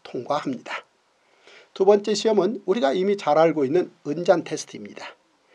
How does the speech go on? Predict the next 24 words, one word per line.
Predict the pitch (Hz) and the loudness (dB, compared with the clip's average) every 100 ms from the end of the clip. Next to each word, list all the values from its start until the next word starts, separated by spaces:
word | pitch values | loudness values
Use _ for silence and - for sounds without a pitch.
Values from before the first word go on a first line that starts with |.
| - - - 143 | -20 -20 -14 -2
요셉의 | 156 190 190 196 190 208 - | 2 2 2 0 2 0 -2
청지기를 | - 269 262 226 214 208 | -6 -4 -4 -4 -2 -2
통해 | - 185 233 - _ _ _ - | 0 2 2 -2 _ _ _ -8
모두 | 127 143 175 269 | -4 0 -2 -2
잡혀왔을 | - 131 - 156 - - | -6 -12 -6 -4 -4 -8
때 | - 165 147 - _ _ _ _ _ _ _ _ - | -4 2 2 0 _ _ _ _ _ _ _ _ -6
이들은 | 165 185 170 - | 2 4 4 2
어느 | - 202 285 | 4 4 6
누구도 | 226 202 214 233 247 143 | 4 4 4 4 2 0
요셉의 | 156 165 170 185 - _ | -2 0 0 0 0 _
은잔을 | 147 135 147 156 170 202 - | -6 -6 -2 2 4 4 2
훔치지 | 269 262 - 214 - | -4 -4 -6 -8 -8
않았기 | - 135 139 - | -8 -8 -8 -2
때문에 | 208 208 214 135 226 - _ _ _ _ - | 2 4 2 -2 -6 -10 _ _ _ _ 2
만약 | 156 165 - - - _ _ 156 | 4 4 2 -6 -20 _ _ -2
은잔이 | 190 202 208 208 139 - | 2 6 8 8 4 0
발견된다면 | - 139 135 170 190 175 123 131 139 139 214 269 | -6 -4 0 0 0 -4 -6 -2 0 4 4 2
훔친 | - 269 - 240 | -4 -4 -2 2
자는 | 160 196 214 | 4 4 2
죽이고 | - 190 226 262 294 | -4 -4 0 0 0
나머지 | 135 143 180 180 196 143 | -2 2 4 4 0 2
열 | 156 | 2
명은 | 180 170 214 214 - | 4 4 4 2 -14
모두 | 151 190 262 302 285 339 | -2 0 0 0 0 0